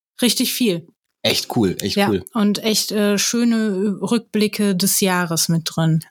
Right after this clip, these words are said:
Speaker 2: Aber,
Speaker 1: Ja.
Speaker 2: aber was, was war denn so dein Hi-, Highlight-Konzert des Jahres?
Speaker 1: Oh, Highlight-Konzert. Ich, also ich hab mich tierisch gefreut, dass wir wieder auf Wacken waren.
Speaker 2: Ja.
Speaker 1: Auch wenn Wacken jetzt nicht, ähm, ja, ich sag jetzt mal, nicht der Brüller war,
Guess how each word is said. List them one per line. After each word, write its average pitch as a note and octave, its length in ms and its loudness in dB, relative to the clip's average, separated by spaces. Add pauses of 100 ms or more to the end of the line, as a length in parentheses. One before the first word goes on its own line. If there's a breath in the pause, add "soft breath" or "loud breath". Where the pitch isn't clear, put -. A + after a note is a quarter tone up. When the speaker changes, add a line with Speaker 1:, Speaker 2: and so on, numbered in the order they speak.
Speaker 2:
Aber, B2+ 160 0
Speaker 1:
Ja. B2+ 80 2
Speaker 2:
aber C#3+ 280 -2
was, C#3 240 0
was C#3+ 180 0
war D3 80 2
denn D3+ 160 2
so C3+ 260 0
dein A#2 460 0
Hi-, A#2 240 0
Highlight-Konzert B2+ 1000 0
des D#3 160 0
Jahres? D3+ 480 -2 (220 loud breath)
Speaker 1:
Oh, G3 180 0
Highlight-Konzert. F#3+ 960 0
Ich, - 300 -2 (160)
also G#3 180 0
ich A3 120 0
hab A#3 80 2
mich G#3+ 120 0
tierisch A3+ 360 0
gefreut, F#3 420 -2
dass - 160 0
wir F3+ 160 0
wieder E3+ 260 0
auf E3 180 -4
Wacken F#3+ 280 2
waren. F3+ 380 0 (160)
Speaker 2:
Ja. G3 240 2
Speaker 1:
Auch F#3+ 160 -2
wenn F#3 180 2
Wacken F#3+ 260 0
jetzt F#3 300 0
nicht, G3 380 0
ähm, F#3 640 0 (840 loud breath)
ja, G3 280 0
ich G3+ 80 -4
sag G#3 120 2
jetzt G#3+ 120 0
mal, G#3 140 2
nicht G#3+ 260 0
der A3 220 2
Brüller A3 880 0
war, A3 520 0